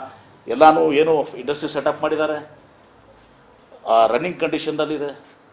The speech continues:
ಇದೆಲ್ಲ ಆಗಿನೂ ಕೂಡ ಸಾಕಷ್ಟು ಗೊಂದಲದ ಸೃಷ್ಟಿಯಾಗಿ ಇಲ್ಲಿವರೆಗೆ ಬಂದಿತ್ತು. ನಿನ್ನೆ ಅದನ್ನು ಈ ಮಧ್ಯೆ ಹೈಕೋರ್ಟ್ ಕೂಡ ಇವತ್ತೊಂದು ದಿವಸ ನಿರ್ದೇಶನ ಕೊಟ್ಟಿದೆ.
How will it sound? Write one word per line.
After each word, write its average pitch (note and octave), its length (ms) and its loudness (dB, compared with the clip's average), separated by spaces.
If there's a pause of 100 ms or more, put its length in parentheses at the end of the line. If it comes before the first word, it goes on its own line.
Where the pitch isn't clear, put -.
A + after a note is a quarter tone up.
(240)
ಇದೆಲ್ಲ F#3 240 0
ಆಗಿನೂ G3 340 4
ಕೂಡ F3+ 180 -4 (880)
ಸಾಕಷ್ಟು D#3 640 -2 (200)
ಗೊಂದಲದ D3+ 340 0
ಸೃಷ್ಟಿಯಾಗಿ D3+ 480 -6
ಇಲ್ಲಿವರೆಗೆ B2+ 340 -4
ಬಂದಿತ್ತು. A2+ 540 -8 (480)
ನಿನ್ನೆ D3 440 -2
ಅದನ್ನು C3+ 440 -2
ಈ B2+ 220 -8
ಮಧ್ಯೆ C3+ 640 4 (240)
ಹೈಕೋರ್ಟ್ D#3+ 400 0
ಕೂಡ D3 120 0 (360)
ಇವತ್ತೊಂದು B2+ 280 -8
ದಿವಸ C#3 80 -6
ನಿರ್ದೇಶನ A2 460 -4
ಕೊಟ್ಟಿದೆ. F#2+ 300 -8